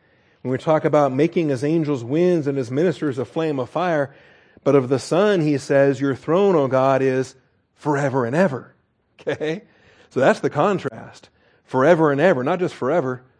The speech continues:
forever and ever, right? And these angels, these mighty beings, these beings of power and glory, these, these, we think of them as eternal beings 'cause they've, they've been around so long, they're longer, they've been around longer than humanity.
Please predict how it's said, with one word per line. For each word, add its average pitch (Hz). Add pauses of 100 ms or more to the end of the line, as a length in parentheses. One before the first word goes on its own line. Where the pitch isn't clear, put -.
(160)
forever 143
and 127
ever, 175 (200)
right? 143 (960)
And 139
these 147
angels, 156
these 147
mighty 196
beings, 151
these 135
beings 170
of 143
power 165
and 123
glory, 147 (680)
these, 143
these, 131
we 127
think 208
of 220
them 135
as 123
eternal 175
beings 131
'cause 127
they've, 135 (260)
they've 139
been 147
around 170
so 160
long, 143
they're 151
longer, 170
they've 147
been 175
around 180
longer 190
than 180
humanity. 190